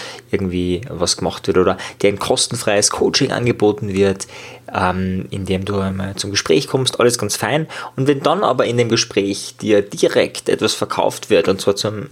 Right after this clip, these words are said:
in der Regel höhere-, viel höheren Preis als am, am offenen Markt, nämlich da muss ja das kostenfreie Coaching oder die kostenlose Analyse ist ja dann im Preis praktisch inkludiert. Wenn dir das angeboten wird,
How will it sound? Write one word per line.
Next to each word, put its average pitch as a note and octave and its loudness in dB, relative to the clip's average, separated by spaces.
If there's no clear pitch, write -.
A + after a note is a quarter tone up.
in A2 -6
der G#2 2
Regel G#2+ 2
höhere-, B2 6
viel C#3+ 2
höheren A#2 4
Preis - -4
als G2 0
am, F#2 -2
am F2+ -2
offenen F2+ 0
Markt, F2+ 0
nämlich G2 2
da - -4
muss G2 2
ja A2+ 0
das G2+ 0
kostenfreie - -2
Coaching B2+ 2
oder G2 2
die F#2 6
kostenlose G2 2
Analyse F#2+ 4
ist G2+ 2
ja G#2+ 4
dann F#2 0
im A2+ -4
Preis - 0
praktisch - -6
inkludiert. G#2+ -4
Wenn A#2+ 2
dir C3 6
das B2+ 2
angeboten A2+ 4
wird, G#2 4